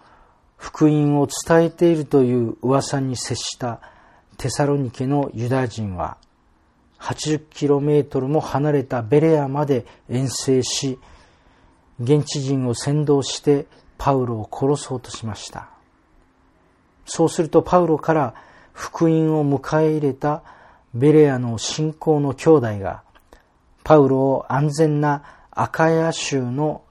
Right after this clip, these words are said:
アテネまで直接連れて行ってあげました。その緊急な渦中に、パウロは自身の一行のシラスとテモテは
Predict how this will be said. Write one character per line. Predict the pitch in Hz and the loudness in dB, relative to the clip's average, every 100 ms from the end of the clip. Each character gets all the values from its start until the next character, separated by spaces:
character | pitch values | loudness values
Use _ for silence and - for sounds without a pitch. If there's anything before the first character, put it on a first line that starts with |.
| _ | _
ア | 123 | -4
テ | 160 170 | -2 0
ネ | 147 123 | -2 -2
ま | 110 104 | -4 -6
で | 101 107 - _ _ _ - | -8 -10 -10 _ _ _ -8
直 | 120 - | -8 -6
接 | - 139 - 156 156 - - - - | -2 -2 0 -2 -4 -10 -20 -8 2
連 | 147 | 4
れ | 143 | 4
て | 165 175 | 2 -2
行 | 139 123 | -2 -8
っ | |
て | - 165 165 - - | -4 -2 -2 -6 -12
あ | 107 | -10
げ | 101 | -10
ま | 92 | -10
し | - - | -14 -16
た。 | - - _ _ _ _ _ _ _ _ _ _ _ _ _ _ _ _ _ _ _ _ | -18 -20 _ _ _ _ _ _ _ _ _ _ _ _ _ _ _ _ _ _ _ _
そ | - 165 | -4 2
の | 165 160 107 | 4 2 -2
緊 | - 175 180 | -4 -2 -2
急 | - 185 170 | -2 -2 -2
な | 170 170 170 - _ - | -2 -4 -6 -10 _ -10
渦 | - | -6
中 | 160 - 127 | -6 -4 -4
に、 | 92 - _ _ _ _ _ | -4 -12 _ _ _ _ _
パ | - 131 | 0 0
ウ | 120 | 0
ロ | 117 | -4
は | 110 - - _ - | -6 -10 -16 _ -8
自 | 123 151 - | -6 -6 -4
身 | 139 127 | -4 -4
の | 117 | -4
一 | 110 - - | -6 -8 -6
行 | 151 143 | -2 -2
の | 151 170 - _ | -2 -4 -8 _
シ | - - 151 | -6 -2 0
ラ | 139 | 0
ス | - - | -4 -6
と | 127 | -6
テ | - 165 | -2 -2
モ | 151 | -2
テ | 123 | -4
は | 113 113 | -4 -4